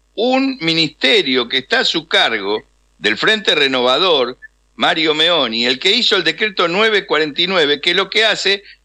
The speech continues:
es el camino a la reprivatización del río Paraná. Entonces, ¿cuál es el Massa? ¿El que dice que, bueno, la soberanía por el gasoducto?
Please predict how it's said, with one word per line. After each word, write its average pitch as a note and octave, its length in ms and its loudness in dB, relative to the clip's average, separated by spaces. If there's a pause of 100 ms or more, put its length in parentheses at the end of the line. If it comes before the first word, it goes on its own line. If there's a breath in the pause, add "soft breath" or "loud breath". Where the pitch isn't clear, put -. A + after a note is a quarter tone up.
(100)
es G3+ 300 0
el F3 160 0
camino A3 480 0
a G3 40 2
la F3+ 120 2
reprivatización G3+ 1000 0
del F#3 140 0
río G3+ 240 0
Paraná. E3 420 0
Entonces, F3+ 400 -2 (240 loud breath)
¿cuál C4 260 2
es E3+ 200 0
el C#3 220 0
Massa? A#2 560 -2 (1300)
¿El E3 240 -2
que F#3+ 180 2
dice G#3+ 440 0
que, G#3 140 0
bueno, G3+ 480 2
la F3+ 120 2
soberanía F#3+ 840 0
por E3+ 160 -2
el F3 100 0
gasoducto? F#3 920 0